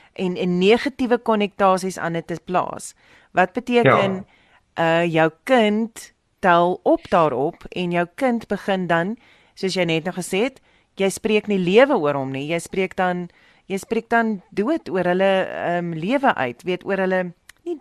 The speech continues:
Speaker 1: dood nie, ek weet, haatspraak
Speaker 2: Hmm.
Speaker 1: eintlik. Ehm, teen, want jy laat hulle begin glo dat hulle nie goed genoeg is nie, dat hulle, ehm, nooit iets
Speaker 2: Daar's iets
Speaker 1: sal
Speaker 2: fout met
Speaker 1: bereik
Speaker 2: hulle,
Speaker 1: nie,
Speaker 2: ja.
Speaker 1: dat daar iets fout is met hulle.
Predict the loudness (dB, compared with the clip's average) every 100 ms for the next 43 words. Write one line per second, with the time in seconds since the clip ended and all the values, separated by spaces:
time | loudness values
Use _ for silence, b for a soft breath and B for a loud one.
0 | -4 -2 -2 -6 -14 -10 -10 -10 _ -6
1 | 0 0 0 -2 0 2 2 2 4 2
2 | -4 -12 b b b b -4 -2 -2 -4
3 | -8 -14 _ _ -18 -14 -6 -4 -4 -6
4 | _ -6 -4 -2 0 2 0 -2 -4 -4
5 | -6 -4 -6 -8 -6 -2 2 2 0 -6
6 | b b b _ -6 -6 _ -20 _ _
7 | _ -6 -2 0 0 0 -4 -8 -8 -8
8 | -8 -12 -12 -12 -10 -6 -2 0 -2 -4
9 | b b b -4 -4 -4 -6 -8 -2 2
10 | 2 4 2 2 4 6 6 4 4 6
11 | 6 6 2 B B -2 0 2 0 0
12 | -2 -8 2 4 4 -2 -6 -8 -8 -8
13 | -10